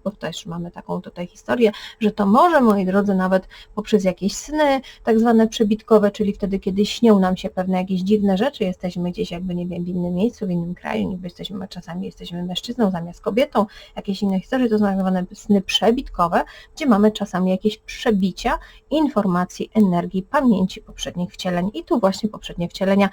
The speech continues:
mocno się, słuchajcie, zaznaczają. Może tutaj też nawet jakieś kwestie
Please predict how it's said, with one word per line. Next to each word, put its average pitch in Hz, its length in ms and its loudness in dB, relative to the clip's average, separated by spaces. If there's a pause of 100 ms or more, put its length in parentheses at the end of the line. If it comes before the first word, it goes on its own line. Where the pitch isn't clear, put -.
(220)
mocno 214 420 6
się, 185 140 -6
słuchajcie, 180 440 -4
zaznaczają. 196 640 2 (260)
Może 269 540 10
tutaj 202 340 -2
też - 180 -10
nawet 170 260 -10
jakieś 160 320 -12
kwestie - 480 -2